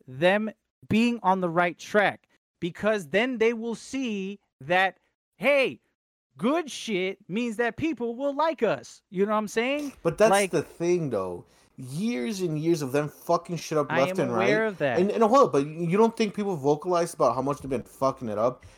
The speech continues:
Speaker 2: And, like, and, and they don't, they don't pay attention until it starts hitting the actual, the actual bottom line of the money.
Speaker 1: Well, no shit, 'cause it's a business. But I'm
Speaker 2: Right.
Speaker 1: saying, like, I'm saying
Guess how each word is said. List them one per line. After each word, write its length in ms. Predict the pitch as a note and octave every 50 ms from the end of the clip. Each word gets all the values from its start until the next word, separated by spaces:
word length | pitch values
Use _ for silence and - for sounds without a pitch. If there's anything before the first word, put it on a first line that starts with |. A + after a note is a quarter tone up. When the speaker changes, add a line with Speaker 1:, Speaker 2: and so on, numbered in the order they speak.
| _ -
Speaker 2:
And, 180 | - C3+ C3+ C3
like, 240 | C3 B2+ A#2+ A#2 - -
and, 220 | C#3 D3+ D3+ D3 C#3
and 160 | D3 D#3 D3+
they 60 | D3+ D#3+
don't, 240 | F3 F#3 F3+ C#3+ - - D#3+ D#3
they 100 | D3 F#3+
don't 200 | A3+ B3 A#3+ E3
pay 180 | - G#3 G3+ G3
attention 440 | F#3 F3+ - - F#3 F#3 F3+ G#3 F#3+ D#3
until 300 | D3 - - E3+ D#3 D3
it 220 | C#3 C#3 C#3 C3+
starts 360 | - - - D3+ D3 C#3+ -
hitting 220 | - D#3 D3 C#3 C3
the 100 | C3+ B2
actual, 540 | B2 B2+ B2 - - C#3+ B2+ B2 A2+ - - - - - _ _ -
the 80 | C3+ C3+
actual 240 | C#3 C3+ - D3+ A#2+
bottom 460 | G2+ F#2+ G#2+ C#3+ D3 C#3+ C3+ C3 C3+
line 220 | C3 C3 C3 B2+ A#2+
of 120 | A2+ A2
the 80 | A2 G#2
money. 320 | G#2 A2 C3 C3 A#2+ A2+
Speaker 1:
Well, 140 | F#3+ G3 G3+
no 320 | G3+ G3 G3 G3 G#3 G#3 G3
shit, 260 | - - - A3+ A3
'cause 160 | - G#3 F3
it's 140 | F#3+ - -
a 40 | D3
business. 520 | - - F3+ G#3 G#3 - F3 C3+ A#2+ -
But 80 | - G3+
I'm 40 | A#3+ B3
Speaker 2:
Right. 100 | D#3+ A2
Speaker 1:
saying, 300 | G2 F#3 F#3+ F#3 F#3 F3+ F3
like, 380 | F3+ F3+ F3 F3 E3 D3 - - -
I'm 120 | F3 F3
saying 400 | E3+ - - G#3 G3+ G3+ G3 F#3